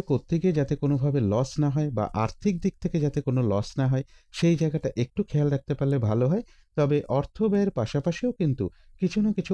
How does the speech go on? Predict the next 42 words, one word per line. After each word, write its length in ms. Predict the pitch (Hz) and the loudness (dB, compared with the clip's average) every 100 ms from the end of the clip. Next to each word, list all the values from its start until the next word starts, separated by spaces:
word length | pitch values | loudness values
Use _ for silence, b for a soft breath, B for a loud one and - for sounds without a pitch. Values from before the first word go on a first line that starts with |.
| - | -2
অর্থ 260 | 110 - - | -2 -2 0
লাভের 380 | 131 92 113 131 | 2 2 0 0
যোগ 180 | 160 151 | -2 0
রয়েছে 320 | 170 175 - 247 b b - | 0 0 -2 -14 b b -2
বা 120 | 110 - | -2 0
আর্থিক 400 | 117 - - 180 | -2 -2 -4 -2
দিক 120 | 135 - | -2 -2
থেকে 200 | 143 - | -4 -4
কোনো 200 | - 143 | -2 -2
শুভ 200 | 131 107 127 | 0 0 0
যোগাযোগ 360 | 107 98 113 170 | 0 0 0 -2
চলে 200 | - 190 147 | 0 2 2
আসতে 220 | - 104 | 0 -4
পারে। 200 | 90 82 - b b b | -2 -4 -6 b b b
কারো 180 | 180 190 | 2 2
কারো 180 | 214 214 | 2 0
ক্ষেত্রে 260 | 202 208 247 - | 0 -4 -6 -4
পেন্ডিং 420 | 156 156 170 233 240 | 0 2 4 2 2
কোনো 200 | 190 156 | 2 -2
কাজ 260 | 156 120 113 | 0 -2 0
আজকে 260 | 104 - 233 - _ | -2 -4 -10 -12 _
কমপ্লিট 420 | 147 151 165 202 | 0 0 0 -2
হওয়ার 200 | 147 135 113 | 0 -2 -2
একটা 140 | 123 | -6
সম্ভাবনা 540 | - 98 90 95 131 233 b b | -4 -2 0 0 -2 -4 b b
লক্ষ্য 280 | 135 131 127 | 0 0 0
করা 200 | 107 95 | -2 0
যায়। 220 | 85 87 78 b b - | 2 0 -2 b b -2
তবে 200 | 160 185 | 2 2
যারা 180 | 214 220 - | 2 0 0
উত্তর 360 | 156 - 240 247 | -2 0 -2 0
ভাদ্রপদ 580 | 165 156 156 175 175 165 131 123 | 2 0 0 0 0 -2 -4 -4
নক্ষত্র 460 | 117 - 139 - 131 | -4 -2 -6 -2 0
রয়েছেন, 360 | 196 190 208 233 _ - - | 0 0 -2 -4 _ -20 -2
রয়েছে 340 | 120 139 139 151 | 2 2 2 0
মানসিক 420 | 113 117 131 151 | 2 0 0 -4
সুখ 180 | - 123 - | -4 -4 -2
শান্তি 340 | 131 127 131 | 0 0 0
বা 120 | 120 104 | -2 0
আনন্দ 260 | 95 107 113 | 2 2 2
লাভের 340 | 127 120 131 - | 0 0 -2 -2
যোগ, 140 | 185 | -6